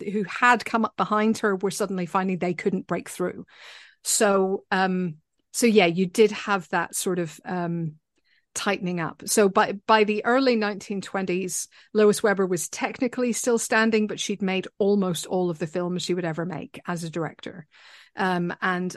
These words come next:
and other female directors were basically falling by the wayside, and until only about I mean, there were a couple who made, like, one film, but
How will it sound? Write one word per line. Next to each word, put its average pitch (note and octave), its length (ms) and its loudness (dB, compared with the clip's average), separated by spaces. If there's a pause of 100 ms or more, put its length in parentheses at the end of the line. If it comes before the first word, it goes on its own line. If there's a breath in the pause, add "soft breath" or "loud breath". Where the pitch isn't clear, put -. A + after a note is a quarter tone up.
and F#3+ 240 -2
other G3+ 260 4
female F#3 320 0
directors F3 520 -4
were F#3+ 160 -4 (180)
basically F#3 460 -4
falling F3+ 300 -2
by F3+ 100 -2
the E3+ 80 -2
wayside, F3+ 500 -4
and F3+ 240 -4 (100)
until F#3+ 440 -2
only F#3+ 460 0
about F3+ 680 -4 (800 soft breath)
I G3 60 -6
mean, G3 140 -2
there F#3+ 80 -4
were G3 80 -4
a F#3+ 40 -8
couple - 280 -6
who E3+ 120 -2
made, F3+ 200 -2
like, E3+ 200 -4
one F3 400 0
film, F#3+ 520 0 (300 loud breath)
but G3+ 200 -4